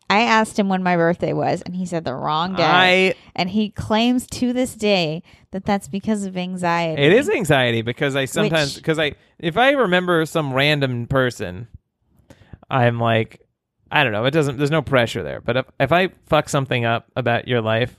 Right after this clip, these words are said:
Speaker 2: I'm, like, worried that I'm gonna fuck it up, and then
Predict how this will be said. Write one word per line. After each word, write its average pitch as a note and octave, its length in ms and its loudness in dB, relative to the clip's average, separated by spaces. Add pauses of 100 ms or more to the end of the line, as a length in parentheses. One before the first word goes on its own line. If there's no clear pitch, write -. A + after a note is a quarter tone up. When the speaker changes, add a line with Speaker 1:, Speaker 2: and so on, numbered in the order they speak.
(140)
Speaker 2:
I'm, A2 380 -4
like, A#2 220 -2
worried A#2 560 2 (380)
that A#2+ 120 2
I'm A2+ 60 2
gonna A2+ 120 0
fuck A2+ 240 -2
it A2 40 0
up, G#2+ 300 0
and A#2 140 -2
then A2 340 -2